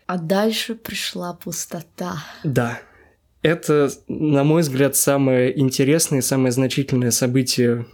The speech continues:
Speaker 2: в, во всём этом
Speaker 1: История
Speaker 2: мероприятии.
Speaker 1: Эрвол.
Speaker 2: Да.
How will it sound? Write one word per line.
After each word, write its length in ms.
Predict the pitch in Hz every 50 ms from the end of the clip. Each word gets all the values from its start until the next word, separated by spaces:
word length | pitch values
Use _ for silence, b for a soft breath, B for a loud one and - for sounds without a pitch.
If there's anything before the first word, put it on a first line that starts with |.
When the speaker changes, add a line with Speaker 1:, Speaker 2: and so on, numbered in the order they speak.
| - _
Speaker 2:
в, 600 | - 139 120 117 120 120 123 123 123 123 123 127
во 140 | 127 127 131
всём 220 | 127 - - 139 131
этом 180 | 131 - -
Speaker 1:
История 500 | 277 285 285 277 269 233 220 165 170 180
Speaker 2:
мероприятии. 160 | 190 202 208 -
Speaker 1:
Эрвол. 120 | - 220
Speaker 2:
Да. 960 | 151 151 156 127 - - - - _ - - - 185 220 202 190 170 135